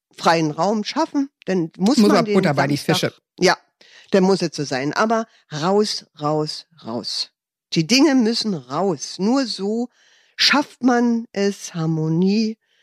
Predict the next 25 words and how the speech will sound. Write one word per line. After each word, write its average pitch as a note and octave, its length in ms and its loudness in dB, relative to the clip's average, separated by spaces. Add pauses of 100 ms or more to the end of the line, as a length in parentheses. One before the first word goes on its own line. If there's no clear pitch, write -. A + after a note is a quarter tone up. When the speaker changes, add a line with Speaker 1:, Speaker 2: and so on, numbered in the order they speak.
(140)
Speaker 1:
in E3 60 2
der D#3+ 120 4
eigenen E3 380 4
Wohnung D#3 340 -4
herzu-, C3 360 -10 (520)
äh, D#3+ 160 2
zu G3+ 180 2 (140)
schaffen, - 360 0 (180)
ja, F3+ 220 2
und - 160 2
sich - 160 0
wohlzufühlen, D#3 720 -4 (300)
ja. C#4 220 -2 (240)
Speaker 2:
Ist A#3+ 160 2
es C4+ 120 0
denn B3 180 0
auch D#3+ 140 -4
was, A3 180 -2
was A3+ 120 -2
du A3 140 0
wirklich A#3 320 -2
erlebst, G#3+ 480 -2
wenn A3+ 180 2
du A#3 120 -2
dann, G#3+ 360 -2